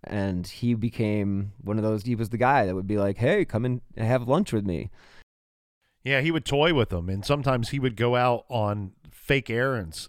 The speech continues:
Speaker 2: and just kinda drive <laughs> around and force them to follow him around.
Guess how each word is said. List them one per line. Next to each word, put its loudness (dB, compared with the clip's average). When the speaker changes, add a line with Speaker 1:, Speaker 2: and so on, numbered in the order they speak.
Speaker 2:
and -2
just -8
kinda 0
drive 0
<laughs> -2
around 0
and 0
force 0
them 0
to 0
follow 0
him -2
around. 0